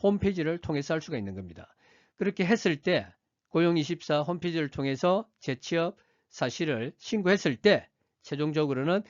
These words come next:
"신청이 정상적으로 완료되었습니다." 요 메시지를 받으면은 이제 완료가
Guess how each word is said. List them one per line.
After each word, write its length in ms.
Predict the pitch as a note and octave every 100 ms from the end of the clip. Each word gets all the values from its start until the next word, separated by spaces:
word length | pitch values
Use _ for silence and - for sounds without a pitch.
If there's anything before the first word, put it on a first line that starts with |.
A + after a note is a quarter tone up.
| - _
"신청이 640 | - A3+ G3 F#3 F#3+ G3+
정상적으로 680 | D3+ C3+ D#3 D3+ D3+ C#3+ D3+
완료되었습니다." 800 | C3 D3+ D#3+ F3 - B2 - - _ _ _ D3
요 380 | D#3+ E3+ F3+ - _ _ _ _ _ _ _ _ _ _ _
메시지를 720 | C3+ D3 F#3+ D3+ A#2 A#2+ F#3 - _
받으면은 500 | C3+ C3 E3 A2+ F#2+ _
이제 240 | C#3+ D3
완료가 640 | C#3 B2 C#3 E3+ E3+ E3+